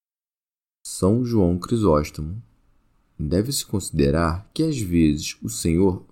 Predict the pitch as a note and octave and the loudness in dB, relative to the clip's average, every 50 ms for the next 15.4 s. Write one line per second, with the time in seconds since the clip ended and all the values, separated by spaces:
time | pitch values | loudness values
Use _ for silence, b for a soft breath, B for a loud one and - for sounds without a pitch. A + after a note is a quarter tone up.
0 | _ _ _ - F2 D#2 D#2 F2 - - - A2+ B2 C#3 C3+ B2 - - F2+ E2+ | _ _ _ 0 2 2 4 2 0 -2 0 0 0 0 -2 -4 -2 0 0 0
1 | F2 F2 - - F#2+ F#2 F#2 F2 F2 D#2 D2 D2 D#2 F2+ G#2+ - - - A2 A2+ | 0 -2 -4 -4 -4 -4 -2 -2 0 0 0 0 0 -2 -2 -6 -4 -2 0 0
2 | A#2 A#2+ - - D3+ D3+ C#3+ - F#2 E2+ D#2+ D#2+ D2+ D#2 F#2 A2+ - - - _ | 0 0 -2 0 0 2 4 4 4 4 4 2 0 -2 -4 -8 -10 -12 -16 _
3 | _ _ _ _ _ _ - B2 D#3+ D#3+ A2+ E2 D2 D2 C#2+ F2+ G#2+ G#2+ F#2+ D#2 | _ _ _ _ _ _ 0 0 2 2 2 2 0 0 2 4 6 6 4 2
4 | C#2+ D2 - - - b b b b b b b _ - - - - - - D#2+ | 0 -4 -6 -8 -8 b b b b b b b _ -12 -10 -8 -4 0 2 2
5 | D#2+ E2+ F2+ - G#2 A2 A2 - - - - - C#3 C#3 C3+ C3+ D3 C#3+ - - | 2 2 2 0 -2 -2 -2 -2 -4 -6 -6 -4 -4 -2 -2 -2 -2 -4 -4 -2
6 | - G#2 G#2 A#2 C#3 C#3 A#2 G#2 F2+ E2 D#2+ F#2 - - _ _ _ - - _ | 0 2 2 2 2 0 0 0 2 2 0 -2 -4 -12 _ _ _ -20 -20 _
7 | _ - F#2 F2 - - F2 D#2+ C#2+ D2+ F2+ A#2 A#2+ A2+ - - - - A#2 C3 | _ -4 -4 -4 -2 2 2 2 4 2 2 0 0 -2 -6 -8 -8 -6 -6 -4
8 | - C#3+ C3 - - - F#2 F#2+ F#2+ - G#2 - - - - - A#2 - - A#2+ | -2 -2 -2 0 0 0 0 0 0 -4 -8 -8 -10 -6 -4 -4 -2 0 0 0
9 | A2+ A2 - A#2+ C3+ C#3+ C3+ A2+ F2 D2+ C#2+ C#2+ - - - - - _ _ _ | 0 0 -2 -2 -2 -2 0 0 0 0 -2 -4 -6 -10 -12 -14 -14 _ _ _
10 | _ _ _ _ _ _ _ _ _ _ _ _ _ _ _ _ - C#2 D2 D2 | _ _ _ _ _ _ _ _ _ _ _ _ _ _ _ _ -2 2 4 4
11 | D2 D2 E2+ G2 A2 A#2+ A#2 - - - - G2+ G2+ F#2 E2+ D#2+ D#2+ F#2+ A2+ A#2+ | 6 4 4 2 0 -4 -8 -10 -10 -8 -6 -2 2 4 6 6 6 6 4 2
12 | A#2 A2+ - F2+ D#2 D2+ E2 F#2+ G#2 G2+ F#2 F2 - E2+ E2+ E2 E2 D#2 C#2+ C2+ | 2 0 0 0 2 4 6 6 6 4 2 0 -2 0 0 2 2 2 2 2
13 | C#2 C#2+ F2+ A2+ C3+ C#3 C3+ C3+ C#3 C#3 - B2 G2+ F#2+ E2+ D#2+ E2 F2 F#2 - | 2 2 2 2 0 -2 -4 -4 -4 -2 -4 0 2 4 4 4 4 2 0 -2
14 | - - - D#3+ D#3+ E3+ C#3+ A#2 G#2+ G#2 G#2 - - - - - - E2 E2 E2 | -6 -8 -4 -2 0 0 0 0 0 0 0 0 -4 -6 -6 0 4 6 6 6
15 | - - - - - - - _ | 6 2 -2 -4 -6 -6 -8 _